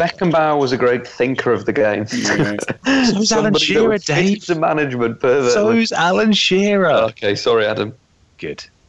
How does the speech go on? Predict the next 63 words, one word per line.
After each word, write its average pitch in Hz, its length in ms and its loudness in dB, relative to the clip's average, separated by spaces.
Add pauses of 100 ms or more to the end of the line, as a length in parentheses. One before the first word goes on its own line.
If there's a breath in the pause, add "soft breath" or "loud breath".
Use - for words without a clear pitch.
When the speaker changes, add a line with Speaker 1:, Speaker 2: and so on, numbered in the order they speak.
(200)
Speaker 3:
I 82 140 0
accept - 440 -6
your 82 100 0
apology. - 460 -10 (340 loud breath)
Speaker 1:
I'm 123 160 -8
Speaker 3:
But 104 120 -6
now 135 60 0 (120)
Speaker 1:
sorry. 123 140 -2
Speaker 3:
then, 104 60 -8
guys, 98 300 0
thank 110 120 0
you 104 40 -8
so 104 140 -2
much 101 120 -6
for 101 60 -8
listening 92 260 -10
for 82 100 -10
the 78 80 -8
front 92 320 -6 (400 loud breath)
three. 95 180 0
Let 95 120 0
us - 100 -8
know 98 60 -2
your 92 140 0
thoughts - 440 -4
on 92 220 -2
England 98 380 0
crashing - 520 -2
out 95 240 -4 (360 loud breath)
of 80 180 -6
the 82 120 -4
Euros 78 500 0
at 82 100 -2
the 90 80 0
usual 85 280 0
place 82 260 -4
on 117 160 -2
Twitter, 90 440 -4 (320 loud breath)
at 78 140 -6
the - 60 -14
front - 280 -8
three 87 160 -2
with 85 140 0
the 92 80 -4
number, 87 200 0
not 82 200 -2
the 80 80 -4
word. 98 380 0
We'll 87 140 -8
be 85 140 -8
back - 280 -6
tomorrow 95 360 -4
to - 120 -12
talk 101 160 -6
about 90 200 -6
maybe 90 220 -8
who's 101 240 -6
gonna 101 120 -4
be 90 80 -4
the 85 60 -4
next 85 280 -8
England 123 300 0
manager, 107 380 0